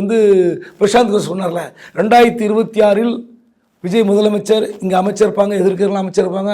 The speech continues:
நான் நன்றி உரையாற்றுவேன், தமிழில் பேசணும்னு கதை விட்டு போனார் பாருங்க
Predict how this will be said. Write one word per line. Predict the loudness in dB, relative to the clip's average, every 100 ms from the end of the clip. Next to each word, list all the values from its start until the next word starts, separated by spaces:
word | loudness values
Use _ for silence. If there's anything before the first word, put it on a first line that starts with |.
| 0
நான் | 2 2 2
நன்றி | 0 2
உரையாற்றுவேன், | 2 2 0 -2 -4 -6 -16 0 4
தமிழில் | 6 6 6 6
பேசணும்னு | 4 4 4
கதை | 4 4
விட்டு | 2 2
போனார் | 2 2
பாருங்க | -2 -4